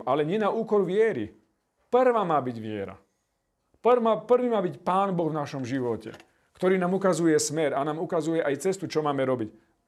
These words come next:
A všetko potom ostatné. Takže to bolo takisto jeden taký, viete, ten, hej, naši chceli, aby sa mali lepšie, no tak sa majú lepšie.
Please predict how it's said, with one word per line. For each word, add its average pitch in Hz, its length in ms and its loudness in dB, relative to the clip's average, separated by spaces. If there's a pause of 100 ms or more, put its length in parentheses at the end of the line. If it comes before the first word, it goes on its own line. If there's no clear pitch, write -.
A 117 80 -6
všetko 170 400 -4
potom 127 300 -4
ostatné. - 500 -10 (640)
Takže 175 480 2 (240)
to 220 160 4
bolo 226 320 4
takisto 202 480 -4
jeden 135 240 -4
taký, 131 300 -6
viete, 131 260 -4
ten, 120 220 0
hej, 165 100 -2
naši 156 320 -2
chceli, 156 320 0 (160)
aby 170 240 2
sa 190 80 0
mali 180 240 2
lepšie, 170 720 0
no 185 160 -16
tak 208 160 -12
sa - 80 -10
majú 147 320 -2
lepšie. 104 400 -6